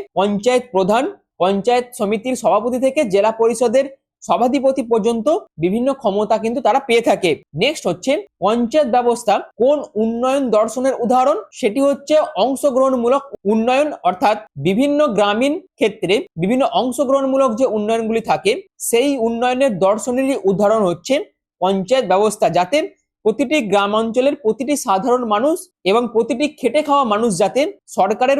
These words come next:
প্রতিটি সুযোগ সুবিধা থেকে বা সরকারের যে সমস্ত উন্নয়নমূলক প্রকল্পগুলি থাকে সেইগুলি যাতে তারা ভালোভাবে পায় বা সেইগুলির মাধ্যমে তাদের যাতে উন্নতি ঘটে, সেই সমস্ত অংশগ্রহণমূলক উন্নয়নের দর্শনেরই উদাহরণ হচ্ছে পঞ্চায়েত ব্যবস্থা। এর পরবর্তী হচ্ছে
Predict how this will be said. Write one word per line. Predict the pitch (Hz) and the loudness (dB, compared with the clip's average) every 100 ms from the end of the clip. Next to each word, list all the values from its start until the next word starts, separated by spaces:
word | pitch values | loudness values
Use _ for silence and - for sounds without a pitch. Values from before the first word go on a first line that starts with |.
| 277 | 0
প্রতিটি | 214 254 240 - | -2 -2 -4 -4
সুযোগ | 185 240 | -2 -2
সুবিধা | 254 240 262 | 0 0 2
থেকে | 269 285 | 2 0
বা | 302 254 | 0 0
সরকারের | 262 220 208 254 254 | 0 0 0 0 0
যে | 190 220 | 0 -2
সমস্ত | 226 254 - - - - 180 | -2 -6 -2 -2 -2 -6 -4
উন্নয়নমূলক | 214 240 269 277 269 277 294 294 | -2 0 0 0 0 0 0 0
প্রকল্পগুলি | 220 226 262 262 240 262 285 285 _ | -2 0 0 0 0 0 0 -2 _
থাকে | 220 226 185 190 - - | -2 0 0 -2 -4 -6
সেইগুলি | 240 220 226 262 | 0 0 0 0
যাতে | 254 254 277 | 0 0 0
তারা | 240 262 359 143 | 2 2 -2 -6
ভালোভাবে | 160 190 247 262 262 262 | 0 2 4 2 2 0
পায় | 233 269 240 | 0 0 2
বা | 277 | 0
সেইগুলির | 277 226 202 240 254 240 | 0 -2 0 -2 -2 -2
মাধ্যমে | 226 247 254 - | -2 -2 -4 -2
তাদের | 185 226 | 0 2
যাতে | 247 254 - | 0 0 -2
উন্নতি | 196 220 254 254 | -2 0 0 0
ঘটে, | 254 247 381 - | 2 2 -2 -4
সেই | - 269 285 | -2 0 0
সমস্ত | 285 294 269 285 180 | -2 -4 -2 -2 -2
অংশগ্রহণমূলক | 233 254 269 240 254 240 233 269 - - | -4 -2 -2 0 0 0 0 -2 -4 -4
উন্নয়নের | 226 233 254 254 269 262 | -2 0 0 2 0 2
দর্শনেরই | 165 202 254 240 254 240 | 0 0 -2 -2 0 0
উদাহরণ | 185 196 208 202 | 0 2 2 0
হচ্ছে | 170 226 302 | -4 -4 -4
পঞ্চায়েত | 190 185 175 220 202 | -2 -4 0 0 2
ব্যবস্থা। | 214 220 220 170 127 - | 2 2 0 0 0 -2
এর | 196 240 | -2 0
পরবর্তী | 277 277 277 285 | 0 0 0 0
হচ্ছে | 277 285 | 0 0